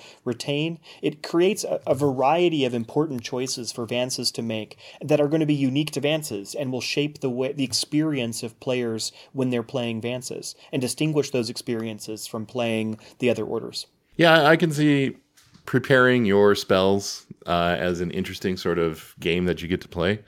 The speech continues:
Speaker 2: Um, though one of the things that I really never got into as a wizard in Dungeons and Dragons was anticipating the spells that I would need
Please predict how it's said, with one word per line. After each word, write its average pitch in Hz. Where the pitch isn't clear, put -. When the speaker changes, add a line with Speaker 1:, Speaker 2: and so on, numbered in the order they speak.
Speaker 2:
Um, 82
though 117
one 123
of 135
the 120
things 127
that 110
I 104
really 107
never 92
got 87
into 85
as 80
a 80
wizard 80
in 78
Dungeons 76
and 76
Dragons 71
was 71
anticipating 92
the 80
spells 80
that 78
I 76
would 73
need 73